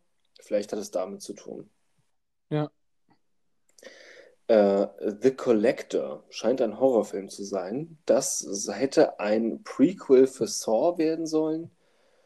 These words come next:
Speaker 1: Nee, nee, nee.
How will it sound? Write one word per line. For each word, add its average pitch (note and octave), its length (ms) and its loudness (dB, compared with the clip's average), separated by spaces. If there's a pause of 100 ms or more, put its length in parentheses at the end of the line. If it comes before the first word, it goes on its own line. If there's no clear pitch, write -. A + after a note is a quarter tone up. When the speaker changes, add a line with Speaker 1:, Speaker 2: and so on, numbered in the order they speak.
(580)
Speaker 1:
Nee, F2+ 580 -2 (260)
nee, B2 500 -10 (200)
nee. A2 480 -10